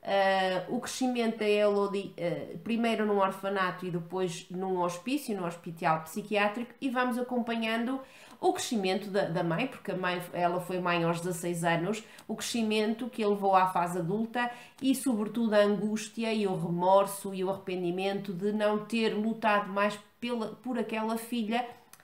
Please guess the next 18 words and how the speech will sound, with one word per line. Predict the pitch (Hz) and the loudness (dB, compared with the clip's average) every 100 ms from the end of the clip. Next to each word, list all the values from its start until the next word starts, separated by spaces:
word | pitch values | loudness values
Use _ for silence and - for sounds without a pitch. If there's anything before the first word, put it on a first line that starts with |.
| _ _ _ | _ _ _
que | - 320 302 | 0 2 6
não | 302 277 | 6 6
foi | 285 294 277 | 4 0 2
uma | 240 | 4
gravidez, | 233 214 208 208 202 202 - | 4 4 4 4 4 4 0
eh, | 196 190 175 175 | -4 -2 0 0
desejada, | 170 165 202 196 214 208 226 247 - - - | 0 -2 -2 4 6 6 4 2 0 -12 -2
mas | 247 277 277 | 2 4 2
que | - | -2
foi | 294 | -2
produto | 285 277 226 220 220 202 | 0 -2 0 -2 -2 -2
de | 226 | 0
um | 226 226 226 | 2 0 0
grande | 196 202 220 220 | 0 0 2 2
amor | 240 220 180 185 | 2 2 0 0
da | 196 | -2
sua | 196 208 202 | -4 -2 0
juventude. | 196 180 180 165 143 135 135 | 0 -2 -2 -4 -6 -8 -10